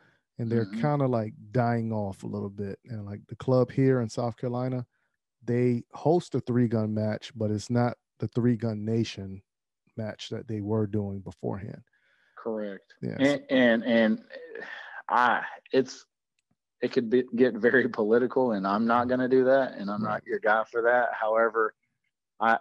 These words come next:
Speaker 2: I know exactly what you're talking about. I've seen it. I mean, there used to be probably five to six big matches that everybody went to every single year,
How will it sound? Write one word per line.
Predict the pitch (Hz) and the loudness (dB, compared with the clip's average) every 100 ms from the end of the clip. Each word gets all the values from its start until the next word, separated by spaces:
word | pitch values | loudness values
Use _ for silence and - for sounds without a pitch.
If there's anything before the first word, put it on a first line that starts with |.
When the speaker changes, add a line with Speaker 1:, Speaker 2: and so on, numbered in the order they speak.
| - | 0
Speaker 2:
I | 110 113 | -2 0
know | 120 113 | 2 0
exactly | 98 117 113 113 | 0 2 0 0
what | 107 | -8
you're | 101 | -6
talking | - 107 107 | -2 -2 -2
about. | 104 104 | -4 -2
I've | 98 - | -4 -6
seen | 117 107 101 | -8 -6 -6
it. | - _ 113 | -10 _ -4
I | |
mean, | 107 101 | -2 0
there | 107 110 | 2 2
used | 110 - | 0 -2
to | 104 | -4
be | 104 101 98 95 | -2 0 -2 -4
probably | - 104 101 95 | 0 0 0 -4
five | - 107 104 98 | -2 0 0 0
to | |
six | - 107 - 101 90 | -6 -8 -10 -12 -2
big | 110 104 | 0 2
matches | 101 104 104 107 92 - | 0 -4 -4 -8 -12 -14
that | - _ | -16 _
everybody | 104 101 98 101 98 | -6 -4 -2 -2 -2
went | 98 - | -6 -10
to | 98 92 | -12 -10
every | 95 92 87 | -6 -6 -8
single | 98 92 90 | -10 -8 -8
year, | 92 92 92 | -10 -12 -16